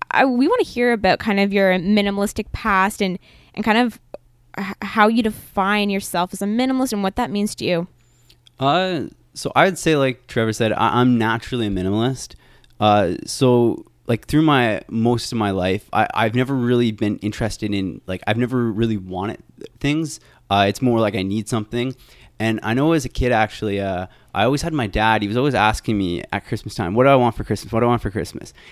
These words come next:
Speaker 2: And I never really had a list. And it was always so annoying. So then one year he was, he was harassing me like crazy. It was, it was my first year in university, so I was busy with finals. So I, I sent him this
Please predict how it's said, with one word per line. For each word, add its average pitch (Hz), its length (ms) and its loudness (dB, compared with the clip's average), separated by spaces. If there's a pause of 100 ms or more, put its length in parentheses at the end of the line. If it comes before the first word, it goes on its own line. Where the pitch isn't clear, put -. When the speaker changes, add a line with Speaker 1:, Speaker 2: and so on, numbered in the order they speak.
(240)
Speaker 2:
And 117 120 2
I - 80 0
never 156 180 4
really 165 160 4
had 143 120 0
a 123 60 4
list. 104 480 -4 (160)
And 113 60 -2
it - 20 0
was 120 80 2
always 139 220 2
so 131 260 0
annoying. 110 420 0 (280)
So - 200 -2
then 120 380 2
one 156 240 4
year 151 160 4
he 131 180 -2
was, 120 200 -2
he 127 120 -2
was 113 100 0 (300)
harassing 117 600 0
me 113 100 2
like 101 160 -4
crazy. 95 440 -6
It - 120 -8
was, 104 140 -2
it - 200 -8
was 104 120 0
my 113 120 0
first 135 360 -4
year 120 200 2
in 107 160 0
university, 101 600 -2
so - 180 -2
I 101 80 0
was 98 100 -4
busy 123 240 0
with 110 140 -2
finals. 101 480 -4 (320)
So 113 420 4
I, 113 320 2
I 104 80 -2
sent 147 240 2
him 156 140 4
this 135 180 0